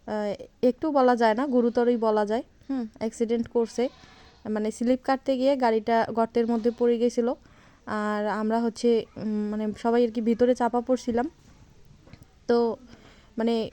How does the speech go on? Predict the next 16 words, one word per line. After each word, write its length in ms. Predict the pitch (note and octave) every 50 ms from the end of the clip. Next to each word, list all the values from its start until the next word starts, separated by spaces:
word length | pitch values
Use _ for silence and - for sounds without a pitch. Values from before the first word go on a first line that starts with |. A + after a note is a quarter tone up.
| - - -
ভাগ্যক্রমে 640 | A3 A#3+ B3 A#3+ B3+ D4+ D#4+ D4+ D4+ D4+ D4 D#4 D#4
আর 120 | D4 C4+
কি 140 | B3+ C#4+ C#4 C#4 C4+ A#3+ - -
বেঁচে 300 | A3+ B3 C4 B3+ - C#4+
গেছিলাম, 380 | B3 B3+ B3 - B3+ A#3+ B3 B3+ D4
সবাই, 500 | - - A#3+ A3+ A#3+ A#3+ A#3+ A3+ G3+ A3 - - - A3+
মানে, 160 | A3 G#3+ A3
পড়ে 260 | - - C4 C4 C4+
গেছিল। 280 | A#3 A#3 - A3+ G#3+ A#3 C#4 - - - - - - - - - -
তারপরে 340 | A#3+ A#3 A#3 - B3+ B3+ C4
হোক, 240 | C4 B3+ C4 C4 B3+ - - - - - G#3+
মানে, 160 | A3 A3 A3+
সবার 300 | A3 - B3+ A#3+ B3+ B3+ B3
নিচে 240 | B3+ B3+ - - C4+
আমি 180 | C4 B3 B3+ C4
পড়ছিলাম, 480 | A#3+ C4 B3 - - B3 A#3+ A#3 B3